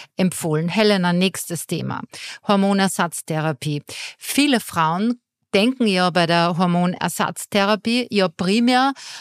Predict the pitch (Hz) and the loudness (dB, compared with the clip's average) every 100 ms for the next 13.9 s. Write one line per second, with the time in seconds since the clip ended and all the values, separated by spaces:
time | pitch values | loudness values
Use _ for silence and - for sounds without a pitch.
0 | - - 190 185 180 - 175 180 180 - | -18 -6 -4 -2 -4 -4 -4 -2 -2 -4
1 | 175 165 170 240 240 - 214 190 185 185 | -4 -4 -2 -2 -2 0 0 2 2 0
2 | 190 185 180 185 - - - 170 160 165 | 2 0 0 -4 -10 -18 -4 -2 0 -2
3 | - - 165 160 - 156 - 175 180 196 | -4 -4 -4 -4 -4 -4 -2 0 2 4
4 | 196 208 - - - - - 170 160 - | 2 0 -6 -16 -16 -14 -4 -2 -2 -4
5 | 175 160 - - 170 160 - - 175 160 | -4 -4 -6 -6 -4 -4 -8 -6 -4 -2
6 | 160 151 - 220 233 214 220 - 180 - | -2 -4 0 2 4 2 2 -4 -8 -2
7 | 185 180 190 190 202 175 170 180 190 190 | 0 2 0 -2 0 0 0 0 -2 0
8 | 190 185 175 240 294 254 220 277 - - | 0 2 2 2 2 0 0 -2 -4 -14
9 | - - 190 185 233 - 262 269 285 - | -12 -2 0 0 0 -4 -2 0 0 0
10 | 233 214 220 220 226 - 196 190 - 233 | 0 2 2 2 0 -2 -6 -6 -2 2
11 | 233 240 240 254 294 311 - - - - | 2 2 2 2 0 -2 -8 -16 -16 -16
12 | - 208 190 190 - - - - 185 196 | -4 -2 0 -4 -8 -12 -8 -2 -2 -2
13 | - 202 196 185 180 170 190 262 311 | -2 0 2 2 2 0 0 0 -4